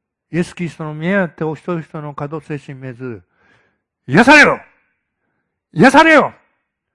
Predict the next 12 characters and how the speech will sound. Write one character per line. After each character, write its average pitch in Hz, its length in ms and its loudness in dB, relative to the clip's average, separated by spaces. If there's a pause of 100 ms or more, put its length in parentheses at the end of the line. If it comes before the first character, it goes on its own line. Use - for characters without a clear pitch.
(460)
癒 220 180 2
さ 320 120 4
れ 302 100 2
よ。 175 200 -2 (1000)
癒 208 160 -6
さ 277 120 -2
れ 302 120 -6
よ。 165 160 -8 (920)
癒 196 160 -6
さ 277 120 -4
れ 285 100 -6
よ。 214 160 -8